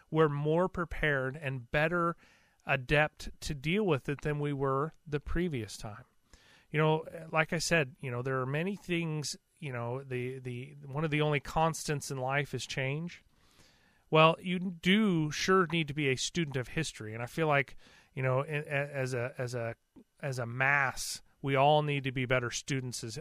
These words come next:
of history, because if not, we are doomed to repeat those same failures.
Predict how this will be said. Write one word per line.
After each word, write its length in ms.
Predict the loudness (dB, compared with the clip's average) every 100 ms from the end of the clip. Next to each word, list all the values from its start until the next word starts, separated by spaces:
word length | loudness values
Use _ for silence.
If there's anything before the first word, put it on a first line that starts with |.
| -4
of 200 | -4 -2
history, 520 | -2 -2 -6 -8 -10 -14 -20 -10 -4
because 320 | 2 2 2
if 160 | 0
not, 360 | 2 2 2 0
we 300 | -4 -4 -4
are 120 | -4 -6
doomed 380 | -2 0 -2 -4
to 120 | -8
repeat 460 | -6 -8 -6 -8 -4
those 180 | -4 -2
same 320 | -4 -4 -4
failures. 640 | -2 0 0 -4 -12 -16